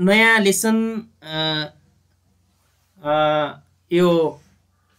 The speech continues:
आरएस यानि कि रिमोट सेन्सिङ टेक्नोलोजीको बारेमा तपाईँलाई मैले जानकारी गराएँ।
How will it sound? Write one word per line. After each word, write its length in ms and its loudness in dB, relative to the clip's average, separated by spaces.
आरएस 600 -2
यानि 140 -4
कि 300 -4
रिमोट 400 0
सेन्सिङ 600 -2
टेक्नोलोजीको 680 -2
बारेमा 460 -2
तपाईँलाई 400 -6
मैले 200 -8
जानकारी 400 -4
गराएँ। 240 -2